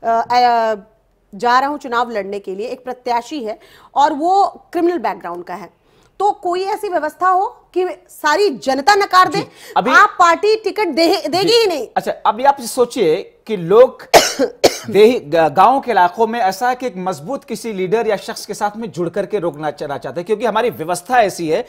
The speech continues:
Speaker 2: थाने में एफ़आईआर नहीं होगी, झगड़ा हो जाएगा तो हमारा कोई पक्ष लेने वाला नहीं रहेगा, सामने वाला लीडर क्रिमिनल हो या कोई भी, उसके साथ लोग जुड़ करके रहना चाहते हैं। अभी कोर्ट का ये था, अ, चुनाव आयोग का,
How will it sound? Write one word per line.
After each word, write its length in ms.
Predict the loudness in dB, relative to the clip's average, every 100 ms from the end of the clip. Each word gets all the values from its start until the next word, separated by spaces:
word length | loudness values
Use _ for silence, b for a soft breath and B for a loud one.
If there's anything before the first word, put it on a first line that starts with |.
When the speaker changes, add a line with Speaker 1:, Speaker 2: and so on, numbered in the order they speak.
| b _ -6
Speaker 2:
थाने 180 | -4
में 80 | -4
एफ़आईआर 360 | -4 -2 -2 -2
नहीं 140 | -4
होगी, 260 | -6 -8 -10 b b
झगड़ा 280 | -14 -4 0
हो 120 | 0
जाएगा 240 | 0 -2 -2
तो 120 | -2
हमारा 180 | -2 -2
कोई 140 | -4
पक्ष 260 | -6 -8 -6
लेने 180 | -6 -2
वाला 200 | 0 -2
नहीं 140 | -4
रहेगा, 260 | -6 -6 -8 b -8
सामने 340 | 0 0 2
वाला 160 | 2 2
लीडर 300 | 2 0 -2
क्रिमिनल 540 | -4 -2 -2 0 0
हो 100 | 2
या 80 | 2
कोई 280 | 2 2 2
भी, 80 | -2
उसके 200 | -6 -4
साथ 180 | -4
लोग 180 | -2 -2
जुड़ 140 | -4 -6
करके 240 | -6 -6
रहना 200 | -6 -6
चाहते 300 | -4 -6 -6
हैं। 120 | -12 b b b
अभी 240 | -2 0 -4
कोर्ट 380 | -2 0 0 0
का 140 | 0
ये 140 | 0
था, 160 | -2 -4
अ, 480 | -4 -2 0 0 -2 -14 -4
चुनाव 240 | 0 4
आयोग 260 | 4 4 2
का, 220 | 0